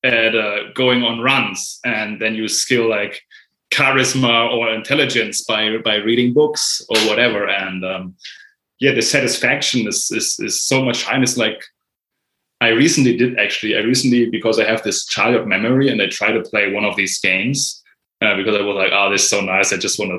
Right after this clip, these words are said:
play." Like, I found an old computer, um, in my dad's house. I went there and, um, then I found an, an old computer.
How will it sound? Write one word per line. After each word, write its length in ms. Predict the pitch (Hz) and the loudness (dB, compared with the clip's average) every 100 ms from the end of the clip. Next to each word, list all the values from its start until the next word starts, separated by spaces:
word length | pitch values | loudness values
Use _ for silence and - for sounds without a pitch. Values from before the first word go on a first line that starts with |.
| - | -4
play." 260 | 113 101 107 | -2 0 0
Like, 180 | 101 | -2
I 60 | 110 | -2
found 240 | - 113 | -2 -2
an 60 | 107 | 0
old 220 | 107 104 - | -2 -2 -2
computer, 540 | 98 - 101 131 139 _ _ _ _ _ - - | -4 -2 0 0 -4 _ _ _ _ _ -18 -4
um, 320 | 110 104 95 95 | -2 -2 -4 -2
in 140 | 117 | -2
my 140 | 107 92 | 0 0
dad's 360 | 98 98 101 | 0 -2 -2
house. 300 | - 104 107 - | 0 0 2 0
I 60 | |
went 220 | 98 95 104 | 0 -2 2
there 260 | 110 110 98 | 2 4 2
and, 260 | 95 92 | -2 -2
um, 300 | 92 90 90 90 | -4 -6 -8 -6
then 120 | 92 | -6
I 80 | 90 | -6
found 280 | - 95 87 | -6 -8 -6
an, 240 | 85 85 - | -8 -10 -10
an 120 | 95 - | -10 -6
old 220 | 98 92 | -6 -6
computer. 500 | - 90 - 90 82 | -8 -6 -4 -4 -6